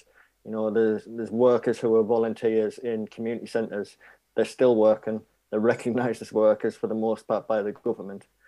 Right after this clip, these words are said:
And, you know, their industrial sector is society. And if we started organising on those terms, it's a completely different fight if we're just organising in a Tesco bakery,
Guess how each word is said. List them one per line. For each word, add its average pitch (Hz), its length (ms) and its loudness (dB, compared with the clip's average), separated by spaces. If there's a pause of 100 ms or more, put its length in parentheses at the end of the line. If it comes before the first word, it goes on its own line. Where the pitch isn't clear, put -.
(240)
And, 113 500 -2
you 127 240 -2
know, 113 160 2
their 123 340 2
industrial 117 480 -2
sector 107 600 -4 (460)
is 110 140 -10
society. 110 720 -2 (440)
And 110 120 -6
if 113 140 -6
we 120 80 -2
started 120 420 4
organising 117 640 0
on 110 140 -2
those 135 240 2
terms, 98 560 -10 (260)
it's 104 140 -10
a 110 40 -4
completely 120 440 0
different 110 360 -6
fight 120 440 0
if - 140 -10
we're 110 80 0
just 110 200 -4
organising 110 680 0 (300)
in 117 120 -2
a 110 40 -2
Tesco 110 460 -2
bakery, 110 480 0